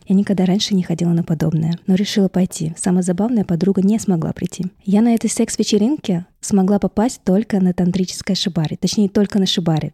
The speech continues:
И это было что-то незабываемое. Это как медитация. Меня еще завязали в такой позе медитирующего с руками, ну, руки намасте были. И это было состояние, как будто меня мама укутывает в своих руках. Это тотальная забота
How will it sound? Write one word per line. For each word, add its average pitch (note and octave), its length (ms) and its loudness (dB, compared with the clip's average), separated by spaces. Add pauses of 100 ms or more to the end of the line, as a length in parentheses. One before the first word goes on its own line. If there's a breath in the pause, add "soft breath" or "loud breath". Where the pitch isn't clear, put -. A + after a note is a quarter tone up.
И F#3 200 2
это G3 200 0
было F3+ 200 2
что-то - 240 -4
незабываемое. D#3+ 800 0 (300)
Это G3 200 -2
как - 180 -2
медитация. F3+ 800 -2 (300)
Меня F#3+ 180 4
еще F#3+ 180 2
завязали F#3 380 2
в - 80 -6
такой F#3 240 0
позе F#3 300 2
медитирующего F3 1120 0
с E3+ 600 -2
руками, E3+ 400 -2
ну, D#3+ 560 -2
руки E3+ 220 -4
намасте E3 420 0
были. E3+ 360 -2
И - 60 0
это F3 180 0
было F3+ 180 2
состояние, G3+ 600 -2
как F#3 140 -4
будто F#3 280 -4
меня F3 440 0 (100)
мама E3+ 480 0 (100)
укутывает F3 760 -2 (120)
в - 60 -14
своих - 300 -2
руках. F3+ 540 -4
Это F3+ 640 -2 (300)
тотальная F3+ 480 2
забота F3 600 0